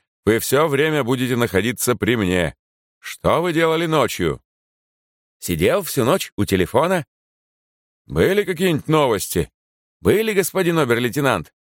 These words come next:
«Швейк, не валяйте опять дурака. Сообщали что-нибудь важное, срочное?» «Так точно, господин обер-лейтенант, но только к девяти часам».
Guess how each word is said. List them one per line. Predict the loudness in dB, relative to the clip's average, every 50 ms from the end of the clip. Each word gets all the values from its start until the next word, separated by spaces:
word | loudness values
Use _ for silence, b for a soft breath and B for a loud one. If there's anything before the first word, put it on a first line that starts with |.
| _ _
«Швейк, | _ -20 -6 -2 2 2 2 2 0 -2 -4 -6 _ -6
не | -2 0 2
валяйте | 2 2 2 2 0 0 0 0 0 0 0
опять | 0 0 0 0 0 0 -2 -2
дурака. | 0 0 0 0 0 0 0 0 0 0 -2 -6 -10 _ _ _ _ _ _ _ _
Сообщали | -2 0 2 2 2 0 -2 -2 0 0 2 2 0 -2 -2
что-нибудь | -2 0 0 0 0 -2 -2 0
важное, | 0 2 2 2 0 -2 -2 -4 -4 -2 -2 -2
срочное?» | -2 -2 0 2 2 2 0 -2 -4 -4 -4 -4 -4 -4 -6 -10 _ _ _ _ _ _ _ _ _ _ _ _ _ _
«Так | -2 -2 0
точно, | 2 2 2 2 0 -2 -2 -2 0
господин | 0 0 0 0 0 0 0 0
обер-лейтенант, | 0 0 0 0 0 0 -2 -2 -2 0 0 0 0 -2 -6 _ _ _ _ _
но | 0 0 2
только | 2 2 0 2 0 -2 -2
к | -2 0
девяти | 0 0 0 0 0 -2 -2
часам». | -2 -2 -2 0 2 2 2 2 0 -2